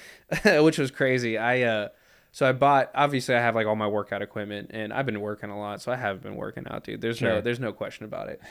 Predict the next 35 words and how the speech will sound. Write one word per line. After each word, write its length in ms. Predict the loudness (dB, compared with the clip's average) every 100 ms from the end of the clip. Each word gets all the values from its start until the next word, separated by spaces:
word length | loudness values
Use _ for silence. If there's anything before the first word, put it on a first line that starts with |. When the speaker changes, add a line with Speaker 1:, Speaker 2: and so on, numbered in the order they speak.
| -20 -20 _ -2
Speaker 1:
Uh, 380 | 2 2 0 -4 -12 _ _
<laughs> 300 | _ _ -6
and 120 | 0
I 100 | 0
bought 220 | 2 0
a 60 | 0
scale. 520 | -4 -4 -2 -2 -6
So 180 | -6 -4
I 100 | -4
was 200 | -6 -6
like, 200 | -8 -4
"You 80 | -2
know 100 | 2
what?" 380 | 2 2 -2 -2
Uh, 180 | 0 0
I 60 | -2
started 320 | 0 0 0
my 160 | -2
job 300 | 0 0 0 -2
eight, 380 | -6 -6 -8
nine 300 | -6 -4 -2
months 220 | -4 -6 -8
ago. 300 | -10 -10 -14 _ _ _ _
Started 280 | 0 2
my 120 | 2 2
job 220 | 2 0
nine 160 | 0 -2
months 200 | -4 -2
ago. 100 | -2
I 20 |
was 80 | -2
a 60 |
hundred 440 | -6 -2 -2 -2 -2
eighty-three 460 | -2 -2 -4 -6 -6
pounds, 520 | -8 -12 -12 -16